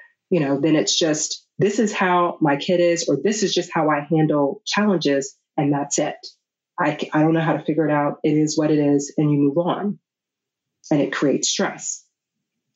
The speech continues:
But if you use a growth mindset, it's really this idea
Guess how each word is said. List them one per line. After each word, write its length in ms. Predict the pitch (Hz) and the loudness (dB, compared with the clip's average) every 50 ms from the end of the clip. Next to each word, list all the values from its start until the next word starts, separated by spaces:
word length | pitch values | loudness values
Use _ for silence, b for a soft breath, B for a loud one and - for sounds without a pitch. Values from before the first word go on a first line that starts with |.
| _ - | _ -4
But 120 | 208 208 | -2 -2
if 160 | 226 214 - 226 | 0 0 2 2
you 100 | 233 240 | 2 4
use 500 | 226 220 214 202 196 190 185 - - - | 4 4 4 4 4 4 2 0 0 -2
a 60 | 175 | -4
growth 440 | - - 180 190 240 302 302 - - | -2 0 0 0 0 0 -2 0 0
mindset, 600 | 156 143 135 135 135 - - 143 147 - - - | 0 2 0 0 0 0 0 0 0 -2 -2 -4
it's 200 | 175 170 - - | -6 -4 -2 -2
really 240 | 214 214 226 226 214 | 0 2 2 2 2
this 220 | 202 185 - - - | 2 0 -2 -2 0
idea 680 | 170 175 170 170 180 175 170 170 165 165 160 165 B | 0 0 0 2 2 4 4 4 2 2 0 -2 B